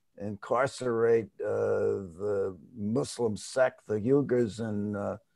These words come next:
in the concentration camp. Uh, the, uh, uh, the move on, uh, on the publisher, uh, Geng Xiaonan, who supported, uh, the constitutional law professor who, uh,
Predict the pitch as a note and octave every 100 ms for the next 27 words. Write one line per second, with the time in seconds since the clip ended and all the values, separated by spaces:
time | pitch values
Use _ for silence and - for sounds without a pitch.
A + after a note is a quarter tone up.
0 | _ _ - G#2 G#2 A#2+ B2 A2 - A#2
1 | B2+ A#2+ A#2 G#2+ - A#2 A#2 A2+ - -
2 | F2+ F#2 _ _ - G#2 A2 G#2 G2+ F#2+
3 | F#2+ F#2+ F#2 - _ _ - - G#2 G2+
4 | G2+ G2 F#2+ F2+ G#2+ A#2+ C#3 C#3 C#3 G#2
5 | A2 G#2+ G#2 G#2 G#2 G2 G2 G2 _ _
6 | _ - A2+ G#2+ - D#3 C#3+ C#3+ A#2+ -
7 | B2+ B2 A#2 G#2 G2 G2 F#2+ A2+ - C#3+
8 | C#3 - - B2 A#2 B2+ C#3+ C#3 C#3 A#2
9 | - A#2+ - B2 B2+ A#2+ A2+ G#2 _ _
10 | _ - A2+ A#2+ A#2 A2+ C3+ B2+ - C#3+
11 | C3 B2+ A#2 A#2 C3+ C#3 - A2+ B2+ A#2+
12 | - B2+ A#2+ B2 A#2+ A#2 A2 A2+ A2+